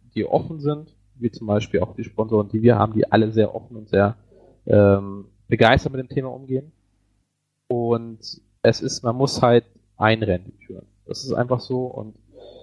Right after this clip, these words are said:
ähm, ich persönlich habe die Erfahrung gemacht, ähm, dass es immer persönlich besser ist als per E-Mail, weil es gibt, ähm, zumindest ich kenn's halt aus dem klassischen E-Sport so,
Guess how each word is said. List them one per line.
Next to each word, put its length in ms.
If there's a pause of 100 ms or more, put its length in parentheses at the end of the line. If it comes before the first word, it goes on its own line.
(100)
ähm, 220
ich 160
persönlich 400
habe 120
die 60
Erfahrung 480
gemacht, 400 (180)
ähm, 460
dass 180
es 140
immer 520 (180)
persönlich 580
besser 340
ist 160
als 200
per 200
E-Mail, 360
weil 100
es 140
gibt, 300 (580)
ähm, 500 (560)
zumindest 300
ich 160
kenn's 180
halt 120
aus 100
dem 100
klassischen 420
E-Sport 360
so, 300